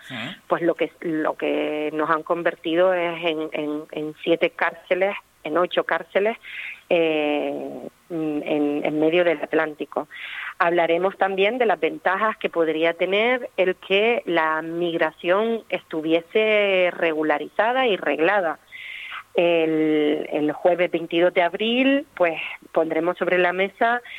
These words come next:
Speaker 2: eh, la, el, cómo desde los medios de comunicación, eh, se promueve la islamofobia, o bien cómo, eh, a veces se convierten incluso en una herre-, herramienta para fomentar,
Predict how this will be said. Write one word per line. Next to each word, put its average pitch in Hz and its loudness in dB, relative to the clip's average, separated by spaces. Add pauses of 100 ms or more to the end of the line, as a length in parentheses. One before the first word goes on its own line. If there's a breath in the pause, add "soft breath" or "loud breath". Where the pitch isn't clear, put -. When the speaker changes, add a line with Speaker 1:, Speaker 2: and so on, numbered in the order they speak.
(260 loud breath)
Speaker 2:
eh, 165 4
la, 170 4
el, 151 -6 (420)
cómo 190 0
desde 170 -2
los 151 0
medios 165 -2
de 170 -4
comunicación, 233 0 (140)
eh, 156 0 (160)
se 151 2
promueve 165 0
la 220 4
islamofobia, 196 0 (360 loud breath)
o 226 2
bien 202 -2 (120)
cómo, 202 2
eh, 165 0
a 170 2
veces 170 -4
se 202 -4
convierten 175 0
incluso 202 0 (300 loud breath)
en 175 0
una 170 2
herre-, 196 0
herramienta 175 0
para 208 0
fomentar, 170 -2